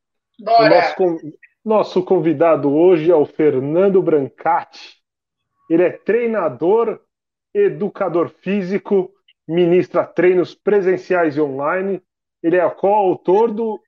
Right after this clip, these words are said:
Speaker 2: livro O Livro da Gratidão. É isso, Fernando?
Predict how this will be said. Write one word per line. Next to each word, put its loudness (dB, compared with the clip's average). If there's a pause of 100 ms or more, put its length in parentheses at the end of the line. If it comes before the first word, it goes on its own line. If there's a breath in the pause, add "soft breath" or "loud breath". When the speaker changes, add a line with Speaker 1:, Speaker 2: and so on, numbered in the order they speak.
Speaker 2:
livro -2 (360)
O 0
Livro -2
da -2
Gratidão. -2
É -2
isso, -8
Fernando? -4